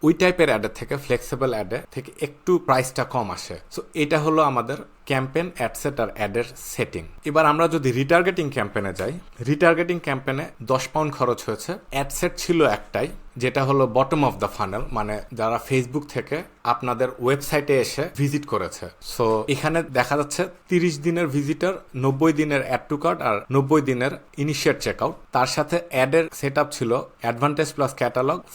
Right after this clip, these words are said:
ফরম্যাট ছিল carousel, একটা প্রোডাক্ট সেট দিতে হয়েছে, আর, আহ, ক্যাটালগ অপশন হয়েছে মাল্টিপল প্রোডাক্টস, ক্রিয়েটিভ অপশন হয়েছে সিঙ্গেল ইমেজ। আর যেহেতু আমরা ক্যাটালগ দিচ্ছি,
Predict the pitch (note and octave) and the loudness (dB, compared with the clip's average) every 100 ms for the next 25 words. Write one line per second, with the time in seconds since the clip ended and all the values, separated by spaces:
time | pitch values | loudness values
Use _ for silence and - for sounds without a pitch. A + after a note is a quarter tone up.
0 | - B2+ D3 D3+ - C3 A2+ B2 A2+ A#2+ | 4 4 4 0 0 0 0 2 2 0
1 | - E3+ - - B2+ - C#3+ - C3+ C#3 | -2 -4 -6 -6 -4 2 2 4 4 4
2 | C3+ D#3+ C#3 C3+ C3+ C3 B2 A2+ - G3+ | 2 -2 0 -2 0 0 0 -2 -4 -8
3 | - - G#2+ G#2+ G#2+ G#2 G2+ - - C3+ | -10 -6 0 0 2 0 -2 -6 -2 0
4 | D3+ D#3+ C#3+ B2+ - D3+ C#3+ C#3 - A#2+ | 4 6 6 4 2 -6 -6 -8 -6 -4
5 | A#2 C3 A#2+ B2+ D3 C#3+ D3 C#3+ C3 D#3+ | -2 -2 0 0 0 0 0 0 0 0
6 | F#3 - - E3+ E3+ E3+ C3+ A#2 - B2+ | -6 -14 2 4 4 0 0 -2 -4 -2
7 | B2+ C3 B2 - B2 A#2 G2+ F#2+ C#3 - | -2 -4 -8 -6 0 0 0 -4 -10 -14
8 | - A2+ A2 G#2 - - C3 C3+ C#3+ D#3+ | -6 -2 0 -2 -10 -8 0 0 4 4
9 | C#3+ C3+ C#3 C3+ D3 C3+ A2 F#2+ - B2 | 4 2 0 2 2 0 -2 -4 -4 -8